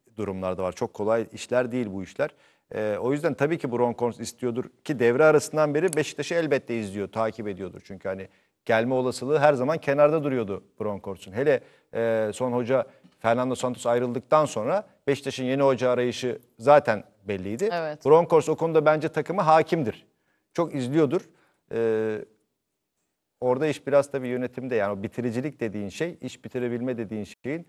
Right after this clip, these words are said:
Speaker 1: bir an önce devreye girmesi lazım ki sonra böyle şeye dönüyor iş. Bizde transfer dönemi bir hafta on gün uzun ya, Avrupa'da kapansın,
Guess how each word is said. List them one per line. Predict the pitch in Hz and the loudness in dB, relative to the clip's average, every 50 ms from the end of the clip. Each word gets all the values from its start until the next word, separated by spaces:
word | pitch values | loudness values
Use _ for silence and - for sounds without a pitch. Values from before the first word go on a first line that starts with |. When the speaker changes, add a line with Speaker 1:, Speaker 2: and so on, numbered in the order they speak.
| _ _ _ _ _ - | _ _ _ _ _ -2
Speaker 1:
bir | 139 147 | 0 2
an | 143 135 | 2 2
önce | 131 123 107 120 104 | 0 -2 -4 -2 0
devreye | 113 113 113 113 127 131 135 | 0 0 2 2 2 2 2
girmesi | 117 123 120 123 127 123 - 135 117 | 0 -2 -2 -2 -4 -6 -6 -4 0
lazım | 123 123 123 127 123 156 214 247 | 2 2 2 2 2 0 -2 -2
ki | - - - - 175 175 180 - _ _ _ _ _ _ _ | -2 -4 -2 -2 -2 -2 -2 -4 _ _ _ _ _ _ _
sonra | - - 151 170 175 165 156 | -4 -2 0 2 2 2 2
böyle | 170 165 165 | 2 0 0
şeye | - - 151 170 170 156 | 0 0 0 0 0 0
dönüyor | 156 139 123 113 104 | 0 0 0 -2 -2
iş. | 95 - - - - _ _ _ _ - | -4 -6 -10 -14 -18 _ _ _ _ -8
Bizde | 127 123 117 143 | -6 -4 -4 -4
transfer | 135 - 143 143 143 135 - 147 143 139 | -2 2 2 2 2 4 4 6 6 6
dönemi | 139 139 135 135 139 135 - 120 | 6 4 2 2 0 0 0 0
bir | 135 | 2
hafta | 131 131 127 - - 135 | 2 2 2 0 -2 -4
on | 135 135 | -2 -2
gün | 135 131 | -4 -6
uzun | 135 135 170 208 | -4 -4 -4 -2
ya, | 185 147 107 87 80 | -2 -2 -2 -2 -2
Avrupa'da | - 113 113 120 123 113 - 123 123 113 | 0 0 2 2 0 0 -2 -2 -2 -2
kapansın, | - 120 113 - 120 120 113 - 123 107 | -2 -4 -4 -2 -4 -4 -4 -6 -10 -12